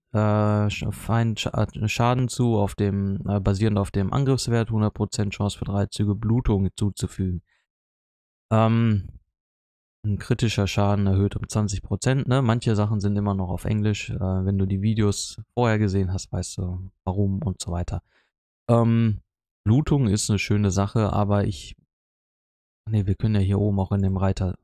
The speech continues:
weitergehen. Ähm, Blutung ist eine schöne Sache, aber ich bin eher so für Einfrieren und Stille und sowas alles, ne? Ähm, hier haben wir jetzt das gleiche Prinzip, ne? Wieder, wieder Attentäter auf einen Schaden, basierend auf dem Angriffswert.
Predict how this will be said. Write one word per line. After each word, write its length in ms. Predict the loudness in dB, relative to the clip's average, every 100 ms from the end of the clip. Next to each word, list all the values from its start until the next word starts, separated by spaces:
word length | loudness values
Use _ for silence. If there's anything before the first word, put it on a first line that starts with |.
| -6
weitergehen. 540 | -4 -4 -4 -4 -8 -14 _ _ _ _ _ -2
Ähm, 440 | 2 4 2 0 -4 -14 _ _
Blutung 300 | 0 2 4
ist 140 | 4 2
eine 80 | 0
schöne 280 | 2 2
Sache, 240 | 2 2 0
aber 180 | 2 0
ich 160 | 0
bin 140 | -2 0
eher 240 | 2 2
so 100 | 0
für 220 | -2 -2
Einfrieren 520 | 0 -2 -2 0 0
und 320 | 0 -2 -6 -14
Stille 360 | -6 0 2 2
und 160 | 0
sowas 320 | 0 0 -2
alles, 360 | -2 -4 -4 -2
ne? 260 | 0 0 -2 _ _ _ _ _ _ _ _ _ 0
Ähm, 480 | 2 4 4 2 -2 _ _ _ _ _ _
hier 80 | 2
haben 140 | 4
wir 60 | 4
jetzt 160 | 2 -4
das 100 | -2
gleiche 580 | 2 2 2 2 0 -2
Prinzip, 540 | -2 0 0 0 0 0
ne? 240 | 0 2
Wieder, 260 | 2 2 2
wieder 220 | 2 2
Attentäter 560 | 0 -2 0 0 2
auf 160 | 0 0
einen 240 | 0 2
Schaden, 360 | 0 0 2 2
basierend 380 | 2 4 2 2
auf 140 | 0
dem 160 | -2 0
Angriffswert. 600 | 2 2 0 0 0 0